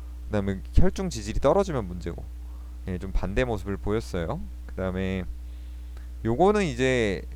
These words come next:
그 리스크 스코어, 그러니까 위험 점수를 산출한 건데, 뭐가 위험인지 볼까요? 나이 많으면 위험하네요. 그다음에 교육을 적게 받으면 위험하네요. 특히 칠 년 미만으로 받으면 위험하네요. 우리 초중고, 초 육,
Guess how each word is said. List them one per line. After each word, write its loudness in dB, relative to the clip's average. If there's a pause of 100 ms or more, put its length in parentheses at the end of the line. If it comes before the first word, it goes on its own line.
(140)
그 -2
리스크 -4
스코어, 4
그러니까 0
위험 0
점수를 -2
산출한 -4
건데, -2
뭐가 4
위험인지 -2
볼까요? -6
나이 4
많으면 2
위험하네요. -2 (580)
그다음에 -6
교육을 4
적게 4
받으면 4
위험하네요. 0
특히 -2
칠 -2
년 2
미만으로 0
받으면 2
위험하네요. -2
우리 -2
초중고, 0
초 2
육, -2